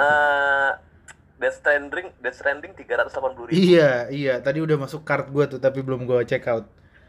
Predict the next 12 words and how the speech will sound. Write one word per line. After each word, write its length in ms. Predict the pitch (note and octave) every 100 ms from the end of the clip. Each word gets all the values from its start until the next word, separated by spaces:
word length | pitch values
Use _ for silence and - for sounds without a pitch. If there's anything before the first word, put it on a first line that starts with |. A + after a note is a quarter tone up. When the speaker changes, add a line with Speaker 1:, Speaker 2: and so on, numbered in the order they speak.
| _ - - - -
Speaker 2:
Itu 380 | C3+ C3+ E3 D#3+
udah, 160 | D#3 D#3 D3
<laughs> 180 | C3+ B2
itu 120 | C#3+ F3+
udah 100 | E3+
mulai-mulai. 680 | D#3 D3 C#3 C3+ C#3 C3+ C3+
Speaker 1:
Ah, 100 | D3+
tapi 80 | B3
menurut 240 | A3 F3
gue 140 | D#3+ -
Death 160 | E3
Stranding, 500 | - C#3+ D3 D3 D3+